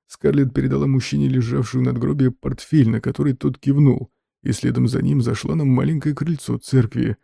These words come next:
чтобы укрыться от дождя. «Огромное вам спасибо», сказал мужчина. «Дождь, я думаю, скоро закончится. Сегодня в прогнозе погоды писали, что вечером будет солнце».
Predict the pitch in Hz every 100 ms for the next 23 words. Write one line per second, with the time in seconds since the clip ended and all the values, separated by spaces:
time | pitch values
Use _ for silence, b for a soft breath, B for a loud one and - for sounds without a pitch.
0 | _ _ 190 175 165 - 120 - 123 107
1 | 120 120 120 - 113 - _ _ _ _
2 | _ _ _ _ _ _ _ _ _ _
3 | _ _ _ _ - 131 139 165 151 139
4 | 131 - 131 - 131 107 - 95 _ _
5 | _ - 123 110 - - - - - -
6 | - _ _ - 131 143 165 160 151 156
7 | 143 - 160 139 135 165 117 117 - -
8 | 98 - _ 127 123 120 - - 131 120
9 | 131 117 - - 156 120 117 - - 123
10 | - - 147 151 156 139 147 135 165 165
11 | 107 - 117